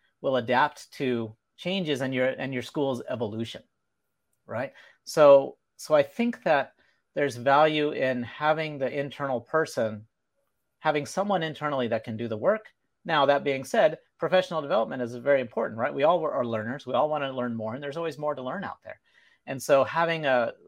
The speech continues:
an outside resource like a consultant or somebody like that, that can come in and train or provide, um, a different perspective on things, um, or ask some, um,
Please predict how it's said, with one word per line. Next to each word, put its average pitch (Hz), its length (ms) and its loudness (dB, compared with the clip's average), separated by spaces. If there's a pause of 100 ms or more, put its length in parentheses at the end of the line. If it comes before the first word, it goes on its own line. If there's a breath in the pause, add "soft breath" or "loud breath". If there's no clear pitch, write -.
an 143 80 -2
outside 135 380 0
resource 113 500 -2
like 107 140 -6
a 110 80 -10
consultant 110 560 -10
or 104 60 -14
somebody 113 300 -6
like 104 200 -4
that, 202 180 -2
that - 140 -4
can 123 80 -14
come 135 180 -8
in 120 120 -2
and 113 100 -6
train 123 360 -2
or 107 80 -4
provide, 113 520 -2 (340)
um, 104 500 -2 (520)
a 120 100 -4
different 131 560 -2
perspective 120 880 -2 (400)
on 123 200 -4
things, 120 480 -4
um, 113 200 -4
or 117 140 0
ask 120 320 2
some, 110 400 -2
um, 104 460 -4